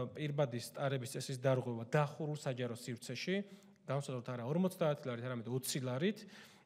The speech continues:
ასევე გათვალისწინებული ადმინისტრაციული წესით, რომ პირბადის არ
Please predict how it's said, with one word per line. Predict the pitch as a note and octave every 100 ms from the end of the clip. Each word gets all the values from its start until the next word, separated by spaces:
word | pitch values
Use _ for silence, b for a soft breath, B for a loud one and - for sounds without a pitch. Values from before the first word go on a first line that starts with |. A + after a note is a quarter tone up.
| -
ასევე | C#3+ D#3+ G3+ E3+
გათვალისწინებული | C#3+ C#3+ E3 D3 E3 D3+ D3+ D3
ადმინისტრაციული | B2+ C3 - C#3+ - C#3 B2+
წესით, | C#3 B2+ A#2+ -
რომ | B2+ A#2 - - - - _ _ - -
პირბადის | E3+ D#3 E3 D3 -
არ | C#3 D3